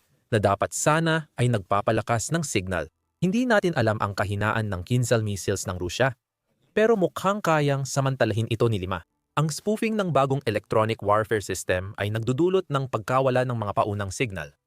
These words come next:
Pinalitan ang mga signal ng peking signal, gaya ng kanta ng Ukraine noong World War Ikalawang na nagiging dahilan para maniwala ang Global Navigation Satellite Systems receiver ng Kinzhal missile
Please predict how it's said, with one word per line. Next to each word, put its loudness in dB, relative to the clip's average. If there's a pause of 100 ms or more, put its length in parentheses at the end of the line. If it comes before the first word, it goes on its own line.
(140)
Pinalitan 2
ang 0
mga 2
signal 0
ng -4
peking 2
signal, -4 (560)
gaya 2
ng -2
kanta 0
ng 0
Ukraine 0
noong 0
World 4
War 4
Ikalawang 2 (240)
na 0
nagiging 2
dahilan 0
para 0
maniwala 0
ang -2
Global 0
Navigation -2
Satellite -2
Systems -6
receiver -6
ng -8
Kinzhal 2
missile -4